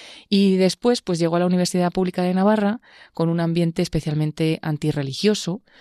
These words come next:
Dice que entró en la universidad considerándose ateo.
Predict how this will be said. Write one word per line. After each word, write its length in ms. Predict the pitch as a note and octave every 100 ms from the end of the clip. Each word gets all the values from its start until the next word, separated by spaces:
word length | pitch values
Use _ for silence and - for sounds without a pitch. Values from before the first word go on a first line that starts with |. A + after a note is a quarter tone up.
| - - - -
Dice 200 | F#3+ G#3
que 120 | G3+
entró 180 | F#3+ G3+
en 80 | G3
la 60 |
universidad 480 | G3 F#3+ F#3 G3 G3
considerándose 800 | G3 F3 D#3 D#3+ D#3 D#3+ E3 D#3+
ateo. 360 | E3 A3 G#3+